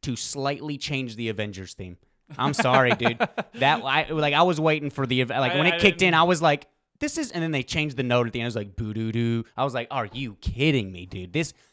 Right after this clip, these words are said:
Speaker 2: I didn't
Speaker 1: I,
Speaker 2: hear anything like that. But
Speaker 1: if there weren't people next to me, I would have scoffed quite loud. <laughs>
Speaker 2: <laughs>
Speaker 1: I was like, "Wow, they didn't even try."
Speaker 2: It would have made your displeasure known.
Speaker 1: That dude watches,
Speaker 2: <laughs>
Speaker 1: like, is
Speaker 2: Anybody
Speaker 1: obsessed with M C U and was like, "You know what? We're gonna do something similar to this, man."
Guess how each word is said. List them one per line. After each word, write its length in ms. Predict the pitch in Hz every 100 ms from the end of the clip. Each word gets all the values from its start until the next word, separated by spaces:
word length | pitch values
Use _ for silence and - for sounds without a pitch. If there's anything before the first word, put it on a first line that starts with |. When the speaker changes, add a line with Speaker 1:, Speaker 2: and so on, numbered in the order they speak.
| _ -
Speaker 2:
I 180 | 151 165
didn't 120 | 156
Speaker 1:
I, 140 | 196 156
Speaker 2:
hear 80 |
anything 340 | 139 131 131 117
like 240 | 120 117
that. 280 | 117 113 95
But 200 | 101 104
Speaker 1:
if 80 | 147
there 100 | 202
weren't 160 | 214 170
people 240 | 190 139
next 200 | 143 -
to 60 | 120
me, 60 |
I 40 | 117
would 60 |
have 40 | 113
scoffed 480 | - 117 95 - -
quite 260 | - 104
loud. 280 | 98 80 92
<laughs> 60 | -
Speaker 2:
<laughs> 1000 | - 277 208 233 208 240 220 208 - 220
Speaker 1:
I 1040 | - 208 220 - - - - 214 208 175 208
was 160 | 196
like, 240 | 190 156 165
"Wow, 320 | 247 311 120
they 180 | 165 254
didn't 200 | 226 151
even 240 | 147 156
try." 440 | - 262 359 415 180
Speaker 2:
It 40 |
would 140 | 185
have 80 | 175
made 260 | 170 170 165
your 120 | 165
displeasure 580 | 151 - 151 147 127 131
known. 440 | 131 131 127 117
Speaker 1:
That 140 | 190 113
dude 160 | 277
watches, 500 | 226 185 233 247 196
Speaker 2:
<laughs> 40 | 208
Speaker 1:
like, 120 | 185
is 160 | 202 160
Speaker 2:
Anybody 100 | 196
Speaker 1:
obsessed 280 | - 214 196
with 100 | -
M 160 | 175
C 160 | 180 170
U 140 | 180
and 40 | 165
was 120 | 139
like, 140 | 123
"You 60 | 123
know 120 | 190
what? 140 | 254 196
We're 100 | 208
gonna 180 | 359
do 160 | 330 131
something 240 | - 160
similar 380 | 170 220 277 220
to 120 | 107
this, 240 | 101 101 -
man." 240 | 104 185